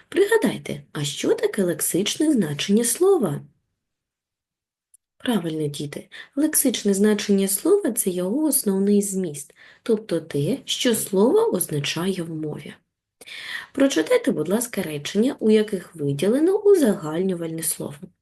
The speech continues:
Знайдіть однорідні члени речення. Речення перше. Даринка найбільше любить такі квіти: ромашки, троянди, волошки. Узагальнювальне слово тут квіти. А де тут будуть однорідні члени речення?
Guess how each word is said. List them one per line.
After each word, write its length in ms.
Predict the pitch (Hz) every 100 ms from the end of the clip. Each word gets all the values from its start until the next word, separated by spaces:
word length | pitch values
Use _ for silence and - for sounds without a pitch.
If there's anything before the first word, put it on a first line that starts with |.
| - - - -
Знайдіть 640 | 190 175 175 156 143 170 208
однорідні 560 | 233 214 165 160 202 208
члени 360 | - 233 240
речення. 500 | 254 392 - 170 151 - _ _ - - - -
Речення 420 | 427 480 403 392
перше. 460 | 392 - - - - _ _ _ _
Даринка 560 | 165 156 156 302 453 294
найбільше 680 | 180 165 151 220 302 - 220
любить 380 | 165 156 180
такі 300 | 190 226 226
квіти: 520 | 381 - 208 143 143 - _ _ _ -
ромашки, 760 | 427 208 151 233 - 247 247 -
троянди, 760 | 180 151 143 143 151 214 -
волошки. 600 | 262 320 320 185 - - - _ - - - - -
Узагальнювальне 880 | 247 262 240 220 196 185 190 196 214
слово 340 | - 415 381
тут 220 | 349 311
квіти. 520 | - 220 165 139 - _ _ -
А 160 | _ 147
де 160 | 160 233
тут 240 | 440 440
будуть 320 | 285 196 160
однорідні 580 | 160 151 147 175 269 254
члени 360 | 240 240 247 339
речення? 500 | 277 - - 151